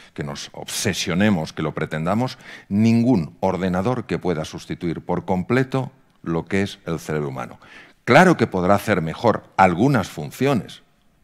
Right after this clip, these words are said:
Naturalmente, hoy en día, por ejemplo, la cirugía robótica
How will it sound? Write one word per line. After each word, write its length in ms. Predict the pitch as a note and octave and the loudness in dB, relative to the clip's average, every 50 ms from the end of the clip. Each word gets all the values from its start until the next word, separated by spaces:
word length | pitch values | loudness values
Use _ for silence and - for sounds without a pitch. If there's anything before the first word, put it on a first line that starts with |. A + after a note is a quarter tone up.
| _ _ _ _ _ _ _ - | _ _ _ _ _ _ _ -8
Naturalmente, 640 | F2 E2 - - F2 F2 D#2+ F2 G2+ G#2+ - - - | -8 -8 -4 -2 -2 -2 0 0 0 0 -2 -4 -6
hoy 220 | - F2 E2 E2 E2+ | -4 -2 -2 0 0
en 120 | E2+ F#2 | 0 0
día, 380 | F#2+ A2+ A#2+ A#2 B2 C#3+ - - - _ _ _ _ _ _ _ _ _ _ | 2 4 4 2 2 0 -4 -10 -16 _ _ _ _ _ _ _ _ _ _
por 160 | - E2 D2+ | -10 -8 -6
ejemplo, 340 | D#2 - - A2+ G2+ - G2+ | -4 -2 -2 -2 0 0 -2
la 80 | D#2 D2+ | -2 -2
cirugía 460 | - - D2+ C#2+ - - - F#2 F2 | -4 -8 -10 -10 -6 -2 0 2 2
robótica 720 | - F2+ G2 A#2+ C3 C3+ - A#2+ - - A#2+ C3+ - - | 2 2 2 0 0 0 -2 -4 -2 -2 -2 -4 -4 -8